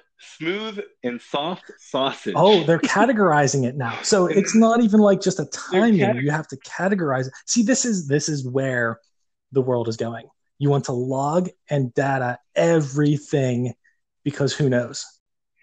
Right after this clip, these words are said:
Speaker 1: Maybe we should do that. Maybe we should, for, you know, for the, the next one, download this app and then hopefully it's free and then log and see how our logs
Speaker 2: Lo-,
Speaker 1: are.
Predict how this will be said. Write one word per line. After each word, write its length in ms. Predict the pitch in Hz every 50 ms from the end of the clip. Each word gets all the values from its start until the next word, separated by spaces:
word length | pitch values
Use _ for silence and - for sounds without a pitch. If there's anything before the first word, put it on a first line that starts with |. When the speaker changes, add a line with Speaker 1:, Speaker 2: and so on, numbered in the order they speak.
| _ _ _ _
Speaker 1:
Maybe 220 | - 165 185 180 214
we 120 | 208 208 202
should 240 | - - 170 139 120
do 180 | 135 139 143
that. 240 | 123 110 95 85 80
Maybe 240 | 120 131 139 147 156
we 180 | 151 147 156 156
should, 320 | 151 - 165 143 131 123
for, 280 | - - 147 135 92 - - -
you 140 | 143 143
know, 260 | 139 131 123 117 120 120 - - _ _ _ _ _
for 140 | - - 147
the, 340 | 139 135 135 127 - - - 101 107 120
the 120 | 135 131
next 340 | 127 131 135 135 - - -
one, 360 | 131 120 117 113 110 110 110 - _ 107 110
download 580 | 104 135 131 135 143 147 151 147 143 139 131 - - -
this 220 | 123 131 127 - - -
app 380 | 117 113 107 104 107 - - - _ -
and 120 | 127 127
then 340 | 131 123 120 117 113 113 - - _ _ -
hopefully 340 | - 165 175 - - 117 104
it's 140 | 101 -
free 260 | - - 110 113 123 - _ _ _ - _ _ -
and 120 | - 135 143
then 400 | 143 135 135 131 131 123 - - _ _ _ 127
log 580 | 123 120 127 139 143 147 139 123 117 113 - -
and 120 | 127 127 127
see 260 | - - 143 131 131
how 500 | 131 - - 127 127 127 120 120 123 135 -
our 260 | - - - 135 117
logs 420 | 117 104 - - 123 113 117 - -
Speaker 2:
Lo-, 240 | 175 165 160 165 175
Speaker 1:
are. 80 | 160